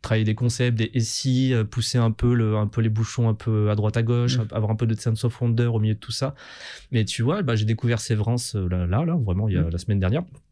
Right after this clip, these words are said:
Speaker 1: parce qu'elle m'a été conseillée lors d'une, euh, lors d'un entretien Twitch. Je fais, « Ouais, bah, bah, putain, ça fait un bout de temps que je vais me la faire. » Et là, bon,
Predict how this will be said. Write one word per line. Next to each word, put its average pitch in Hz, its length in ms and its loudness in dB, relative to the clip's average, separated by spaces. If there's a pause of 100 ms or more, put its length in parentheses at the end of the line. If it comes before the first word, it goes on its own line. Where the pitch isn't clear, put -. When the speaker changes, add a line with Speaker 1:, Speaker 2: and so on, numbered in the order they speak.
(380)
Speaker 1:
parce 107 100 0
qu'elle 104 120 0
m'a 104 40 2
été 101 160 0
conseillée 123 500 0
lors 110 140 0
d'une, 104 220 0
euh, 98 260 -2 (180)
lors 131 100 -2
d'un 127 100 2
entretien 120 400 0
Twitch. - 340 -4 (360)
Je 117 80 -4
fais, « 123 100 -2
Ouais, 175 180 0
bah, 131 120 0
bah, 110 140 0
putain, 160 180 -6
ça - 100 -10
fait - 100 -6
un 107 60 0
bout 110 100 -2
de 120 60 -4
temps 151 80 -2
que 147 80 0
je 123 60 2
vais 110 60 2
me 107 80 2
la 104 100 0
faire. » 170 200 -2 (520)
Et - 40 -8
là, 117 160 0
bon, 110 220 -2